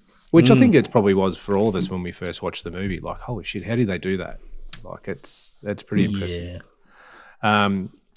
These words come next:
Speaker 1: at the park's visitor centre, the group learns that the cloning was accomplished by extracting dinosaur D N A from prehistoric,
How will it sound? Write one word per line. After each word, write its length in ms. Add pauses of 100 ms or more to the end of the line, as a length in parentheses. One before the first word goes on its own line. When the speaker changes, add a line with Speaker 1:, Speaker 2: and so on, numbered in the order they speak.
(120)
Speaker 1:
at 160
the 80
park's 360
visitor 400
centre, 600
the 100
group 280
learns 340
that 160
the 80
cloning 540 (340)
was 120
accomplished 500
by 180
extracting 560
dinosaur 520
D 220
N 80
A 220
from 200
prehistoric, 760